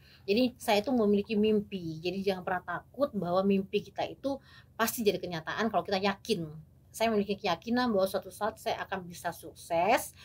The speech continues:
walaupun sekarang belum sukses gitu ya, bisa sukses, bisa hebat gitu. Karena apa? Karena,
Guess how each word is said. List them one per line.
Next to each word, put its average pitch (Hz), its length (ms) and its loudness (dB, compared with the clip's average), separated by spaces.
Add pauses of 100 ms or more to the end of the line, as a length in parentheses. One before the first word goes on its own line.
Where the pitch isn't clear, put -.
walaupun 170 320 2
sekarang 208 300 4
belum 185 160 2
sukses 202 500 4
gitu 196 160 -4
ya, 196 220 4 (280)
bisa 185 220 -2
sukses, 214 460 0
bisa 202 240 0
hebat 208 500 6
gitu. 180 220 -6
Karena 214 340 -4
apa? 180 260 -4
Karena, 226 380 0